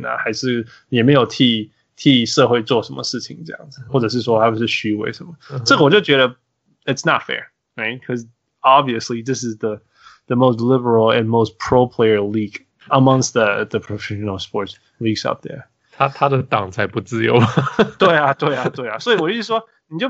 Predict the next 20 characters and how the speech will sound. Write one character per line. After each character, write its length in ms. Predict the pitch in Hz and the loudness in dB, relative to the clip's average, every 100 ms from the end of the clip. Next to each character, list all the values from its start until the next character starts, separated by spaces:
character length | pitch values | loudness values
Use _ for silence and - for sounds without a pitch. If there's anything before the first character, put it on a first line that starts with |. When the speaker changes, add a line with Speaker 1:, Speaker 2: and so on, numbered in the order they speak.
| 220 | -6
Speaker 1:
你， 240 | 170 175 - | -10 -10 -6
你， 180 | 160 160 | -6 -4
你 140 | 160 | 0
要 180 | 170 262 | 4 4
criticize， 600 | - 190 185 156 123 113 | 2 0 0 0 -2 -2
可 80 | 175 | -4
以 60 | 139 | -4
criticize，which 920 | - 127 110 - 135 - - 165 180 | -4 -6 -6 -10 -10 -12 -2 0 0
is 140 | 165 | -4
fine. 320 | - 147 113 113 | 0 0 0 -4
I, 80 | 127 | -4
I 120 | 127 | -4
think 220 | 175 156 | -2 -4
it's 60 | 120 | -2
always 260 | 131 131 | -2 -2
good 160 | 117 123 | -2 -6
for 340 | - 123 110 - _ _ _ | -4 -4 -4 -8 _ _ _
a 80 | 131 | -6
good 160 | 139 127 | -4 -4
discussion. 560 | 120 110 - 120 - | -6 -6 -4 -4 -4